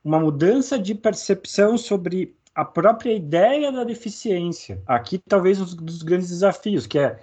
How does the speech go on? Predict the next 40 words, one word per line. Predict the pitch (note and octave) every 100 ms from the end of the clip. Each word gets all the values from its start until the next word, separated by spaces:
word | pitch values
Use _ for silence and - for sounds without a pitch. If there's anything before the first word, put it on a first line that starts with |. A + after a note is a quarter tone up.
| -
de, | A#2+
de | C3+ B2
possibilitar | - - D3+ D3+ D#3 C#3 C#3 C3+ C3+ - C#3+ F3+ A#3+ C4+ C4+ -
a | C#3+ D#3
existência | D3+ D3+ - - F3 F3 - E3
de | C#3+ C3 D3 C#3+ C3
um | D3+ C#3+ D3+
mundo, | D3+ E3 F#3 A3+ D4+ D#4
então | - C#3
os | C#3+
canais | - D#3 C#3 E3+ G#3+ G3 -
de | A#2 B2 B2+
adaptação, | B2 A#2+ - C3 - C#3 E3+ F#3
de | B2+
superação | B2+ B2+ C3+ B2+ - C#3+ D3
dessas | B2 B2+
barreiras | A#2 B2 A#2+ C3+ E3+ D3 A#2 A2 A2
e |
tudo | A2 A#2
mais, | A2+ A#2 F3+ G3+ - - - -
mas | C#3+ E3
aqui | F3+
vai | G#3 A#3
ser | A#3
talvez | A#3 G#3+ A#3
o | A#3
ponto | G3+ G#3+ A#3 A#3
que |
a | A#3
gente | A3+
encontre | A3+ A3+ A3+ A#3+ A3+
mais | G#3+ A3+ D4 D#4+ D4+ - - _
preconceitos, | A#3+ B3+ C#4+ C4+ G#3+ D3 - G2
mais | B2 D#3 C#4 E4+ -
resistências, | D#4+ D4 D#4 G3+ D#3+ - F#2+ -
que | D#3
é |
falar | D3+ F#3
assim, | F3 G3
"Não, | A3 A#3+ A2+